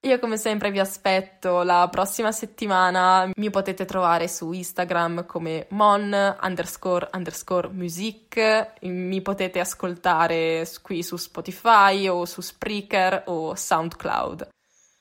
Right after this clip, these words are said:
E niente, <laughs> grazie per avermi ascoltata fino qui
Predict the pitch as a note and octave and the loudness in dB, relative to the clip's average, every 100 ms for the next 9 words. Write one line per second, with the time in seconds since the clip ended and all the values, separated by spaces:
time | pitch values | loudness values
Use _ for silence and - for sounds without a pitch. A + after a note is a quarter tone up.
0 | _ _ _ _ _ D#4+ D#4+ E4 D#4+ G3+ | _ _ _ _ _ -4 0 0 4 4
1 | F#3+ - - - D#4 - C#4+ - _ - | 4 0 -2 0 0 0 -6 -6 _ -10
2 | F4 - - G#3+ G#3+ - G#3 G3+ F#3+ F#3+ | -10 -8 2 4 4 0 -2 0 0 0
3 | G3 F3+ - - F#3 F#3+ F#3 F3+ F3+ E3+ | -2 -4 -4 -6 -2 4 6 6 4 2
4 | E3 G#3+ G3+ - F#3+ G3 - D4+ G4+ | 2 -2 -8 -10 -8 -6 -4 -4 -6